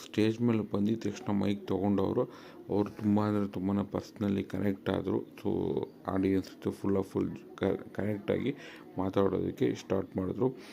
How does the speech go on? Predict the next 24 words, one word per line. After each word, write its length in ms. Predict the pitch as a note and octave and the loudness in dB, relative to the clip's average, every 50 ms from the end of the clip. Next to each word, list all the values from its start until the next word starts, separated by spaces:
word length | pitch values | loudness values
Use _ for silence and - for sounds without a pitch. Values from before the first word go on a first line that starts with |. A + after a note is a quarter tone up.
| - - - - - - - | -14 -14 -14 -14 -14 0 4
So, 60 | G2+ | 6
ಅವರು 200 | G2 G2+ G2+ G2+ | 6 6 4 4
ತಮ್ಮ 280 | G2+ G2+ G2 G2+ G2 F#2+ | 4 4 4 4 2 2
ಫೋಟೋಗ್ರಫಿ 800 | F#2+ - - G2 G2+ F#2+ - G2+ G2 F#2+ F#2 F#2+ F#2+ - - G2 | 0 2 4 4 4 6 4 2 2 4 4 2 2 4 2 4
ಇಂಟ್ರೆಸ್ಟ್ 640 | G2 G2 G2 F#2+ F#2+ - G2 G2 G2 - - - | 4 4 4 2 2 2 2 0 0 -2 -2 -2
ಬಗ್ಗೆ 180 | G2 F2+ F2+ G2 | -2 2 4 4
ಹೇಳ್ಕೊಂಡೋದ್ರು. 720 | F#2+ F#2+ F#2 F2 - - F#2 F#2 F2+ F2+ F2+ E2+ F2+ F#2 F2+ | 4 4 4 2 -2 -2 -2 -2 0 0 -2 0 -2 -4 -4
ಟ್ರಾವೆಲ್ 420 | - - G2 F#2 F#2+ G2 G2 F#2+ | -2 0 4 6 8 8 8 8
ಮಾಡಿದಾಗೆಲ್ಲ 640 | F#2+ F#2+ F#2+ F#2 F#2 F2+ F#2 F#2 F2+ F2 F2+ F2+ F#2 F#2 F#2 - - - - - - - - - | 6 4 2 2 2 0 0 0 0 0 0 0 -2 -2 -4 -6 -10 -16 -16 -16 -18 -8 -2 0
ಅವ್ರು 140 | F2+ F2+ F#2+ | 4 4 4
ಹೇಗೆ 200 | F#2+ F#2 F#2+ F#2 | 4 4 2 -2
ಫೋಟೋಸ್ 460 | - - G2 F#2+ - F#2+ F#2+ - G2+ | 0 0 0 2 2 0 -2 0 0
ಎಲ್ಲ 180 | F#2+ F2+ F#2 | 0 0 0
ತೆಗಿತಾರೆ, 880 | F#2 - F2+ F2 F2+ F#2+ F#2 - F2+ F2+ F2+ F#2 F#2+ G2 - - - - - - - - - - | -2 -2 -2 -2 -2 -2 0 0 -2 0 0 0 -2 -4 -6 -14 -18 -18 -18 -18 -20 -6 0 2
so, 120 | G2+ F#2+ | 2 2
ಜೊತೆಗೆ 320 | F2 F2+ F2+ G#2 G2+ G2 | 2 0 0 2 4 4
ಮೂವಿ 360 | F#2+ G2 F#2+ F#2 F#2+ G2 G2 G2 | 4 4 4 4 6 6 4 4
ಸೆಟ್ಸ್ 360 | - G2 F#2+ F#2 - - F#2 | 4 2 0 0 0 -2 0
ಎಲ್ಲ, 100 | F#2 F2+ | 0 0
ಕ್ಯಾಂಡಿಡ್ 480 | - - E2+ F#2+ F#2+ G2 G2 F#2+ F#2+ | -2 -2 0 4 4 6 6 4 4
ಸೆಟ್ಸ್ 280 | - - G2 - F#2+ - | 2 -2 -4 -4 0 -2
ಎಲ್ಲ 120 | F#2+ F2+ | 0 2
ಹೇಗೆ 220 | F#2 F#2 F2+ F2+ - | 2 0 0 -2 -4
ತೆಗಿತಾರೆ, 600 | - F#2 F2 F#2 - - F2+ E2+ E2+ F2 E2+ - | -4 -2 -2 -2 -4 -4 -4 -4 -4 -4 -6 -8